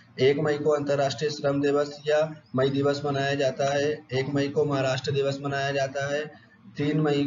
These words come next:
को प्रेस स्वतंत्रता दिवस मनाया जाता है। तीन मई को विश्व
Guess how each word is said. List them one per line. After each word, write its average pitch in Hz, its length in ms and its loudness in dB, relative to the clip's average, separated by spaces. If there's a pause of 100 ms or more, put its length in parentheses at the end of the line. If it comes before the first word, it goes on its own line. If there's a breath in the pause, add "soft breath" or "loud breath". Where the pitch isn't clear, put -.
को 151 180 4
प्रेस 143 280 2
स्वतंत्रता 143 420 -2
दिवस 131 320 -2
मनाया 139 240 0
जाता 139 300 -2
है। 143 80 0
तीन 143 300 -4
मई 143 160 0
को 151 280 2
विश्व 143 400 -2